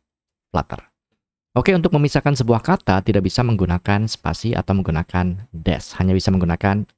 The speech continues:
underscore. Oke, kita akan tekan enter. Untuk workspace-nya tidak perlu di-save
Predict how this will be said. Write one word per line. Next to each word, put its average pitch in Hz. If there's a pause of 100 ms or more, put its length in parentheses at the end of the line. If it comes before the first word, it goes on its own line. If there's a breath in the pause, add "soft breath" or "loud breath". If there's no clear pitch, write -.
underscore. - (160)
Oke, 113
kita 92
akan 90
tekan 85
enter. 143 (1400 loud breath)
Untuk 131
workspace-nya 135
tidak 123
perlu 101
di-save 98